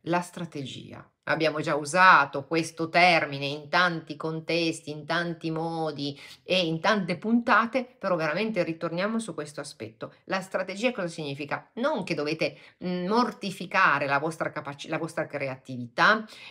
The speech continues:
ma è mortificare la vostra fantasia. È una delle eccellenze italiane, <clears throat> ma non deve essere una scusa per, eh, vivere ehm, alla giornata per improvvisare, per navigare a vista.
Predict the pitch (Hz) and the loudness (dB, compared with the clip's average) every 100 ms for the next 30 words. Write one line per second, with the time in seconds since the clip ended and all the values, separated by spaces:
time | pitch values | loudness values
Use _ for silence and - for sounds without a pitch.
0 | - 180 202 196 196 185 165 - 165 160 | -2 4 4 4 0 0 -2 -4 -8 -8
1 | 160 170 156 170 175 156 147 151 - - | -4 2 4 4 4 2 2 0 -2 0
2 | 151 160 160 160 175 165 151 135 123 - | 8 8 10 8 6 0 0 0 -2 -8
3 | - - _ - 180 170 - 190 196 160 | -10 -12 _ 4 4 4 0 -6 -2 -2
4 | 156 147 165 - 190 - - 170 190 170 | -2 -2 -6 -4 -4 -4 -4 -2 -2 -2
5 | 160 131 135 135 135 120 123 135 156 _ | -4 -6 -6 -6 -6 -8 -10 -12 -14 _
6 | - 233 226 139 - _ _ _ - _ | -14 -4 -2 -2 -8 _ _ _ -20 _
7 | 123 117 _ _ 131 131 143 143 180 190 | -18 -18 _ _ -8 -6 -4 -4 -4 -4
8 | - 175 - 175 165 - - - 147 170 | -6 -6 -4 -6 -6 -4 -4 -4 -4 -4
9 | 185 - 110 - - _ - 143 131 131 | -6 -10 -8 -10 -12 _ -6 -4 -2 -4
10 | 151 147 147 143 - _ _ - 147 135 | -6 -2 0 -2 -4 _ _ -6 -4 -4
11 | 135 120 156 143 135 131 143 143 175 226 | -6 -8 -4 -4 -4 -6 -4 -4 -4 -4
12 | 233 - 160 123 - 226 175 147 127 139 | -6 0 2 2 -2 -2 -2 -4 -8 -6
13 | 123 139 175 214 220 - 208 180 160 147 | -4 -2 0 -2 -4 -2 -2 -2 -6 -6
14 | 139 - - - - - - | -12 -14 -20 -14 -14 -14 -20